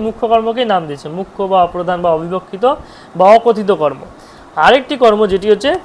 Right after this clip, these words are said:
সেটা হচ্ছে গৌণ কর্ম বা অপ্রধান কর্ম বা অবিবক্ষিত কর্ম বা অকথিত কর্ম, এই জিনিসটাকে বোঝাচ্ছে। অর্থাৎ তাকে কি বলছি? অর্থাৎ দুটি কর্মের মধ্যে যেটিতে কর্মকারক হবেই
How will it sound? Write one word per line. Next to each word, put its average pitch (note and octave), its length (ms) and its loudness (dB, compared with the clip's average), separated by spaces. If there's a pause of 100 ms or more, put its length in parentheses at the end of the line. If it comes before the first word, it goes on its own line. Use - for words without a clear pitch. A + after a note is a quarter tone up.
(380)
সেটা F#3+ 180 2
হচ্ছে A#3 160 0 (100)
গৌণ A#3 280 6
কর্ম D#3+ 240 0 (120)
বা F#3 60 4 (100)
অপ্রধান A3 320 2 (100)
কর্ম E3+ 240 0
বা F3+ 120 2 (100)
অবিবক্ষিত A#3+ 480 2 (100)
কর্ম D#3+ 180 0 (120)
বা A#3 60 6 (260)
অকথিত A#3+ 480 -2 (140)
কর্ম, D#3 200 2 (480)
এই B3+ 200 4
জিনিসটাকে C4 400 -2
বোঝাচ্ছে। A#3 400 0 (520)
অর্থাৎ B3 400 2 (560)
তাকে E3 280 0 (100)
কি C4 80 -4
বলছি? C4+ 340 0 (480)
অর্থাৎ G3 340 0 (880)
দুটি A#3 300 -2
কর্মের G3 380 4
মধ্যে F#3 240 -2
যেটিতে F#3 340 -2 (140)
কর্মকারক B3 580 2
হবেই G#3+ 300 6